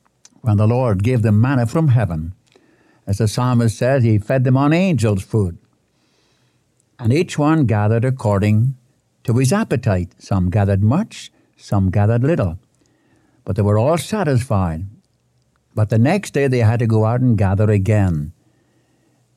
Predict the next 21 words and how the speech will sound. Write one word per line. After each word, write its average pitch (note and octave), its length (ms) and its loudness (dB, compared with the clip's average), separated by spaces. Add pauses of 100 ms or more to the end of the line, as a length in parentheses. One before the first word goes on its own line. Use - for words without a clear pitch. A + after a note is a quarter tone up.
(1500)
See, - 180 -6
what C3 240 -2
we D#3 140 0
had C3 280 2
yesterday G2+ 600 0
will G2 140 0
not G#2+ 240 0
suffice F#2+ 640 -4
for F#2+ 220 -2
us F#2 200 -4
today. F#2+ 360 -2
God D3 280 -2
wants A#2 360 0
you A#2 180 2
and A2 140 2
me A2 160 2
to A2 100 2
walk G2+ 400 0
with G2+ 160 0
Him F#2+ 320 -2
today. F2+ 420 -2